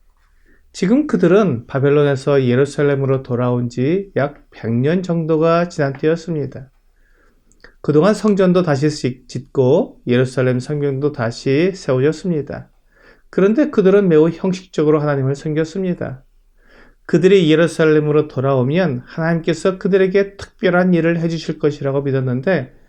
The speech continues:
아무 일도 일어나지 않았기 때문입니다. 하나님께서 다스리는 나라가 될 것으로 생각했는데 그들은 여전히 페르시아의 압제 아래에 있었습니다.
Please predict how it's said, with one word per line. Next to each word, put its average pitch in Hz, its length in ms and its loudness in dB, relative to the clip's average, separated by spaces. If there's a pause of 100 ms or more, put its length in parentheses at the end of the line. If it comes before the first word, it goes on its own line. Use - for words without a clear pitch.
(280)
아무 117 400 -4
일도 120 180 0
일어나지 143 380 2
않았기 135 380 -4
때문입니다. 170 760 -4 (1300)
하나님께서 185 460 2
다스리는 190 520 2
나라가 151 420 0
될 135 200 -2
것으로 143 320 -2
생각했는데 127 920 -4 (260)
그들은 233 440 2
여전히 165 680 0
페르시아의 151 540 0
압제 120 480 -4
아래에 127 460 0
있었습니다. 147 840 -6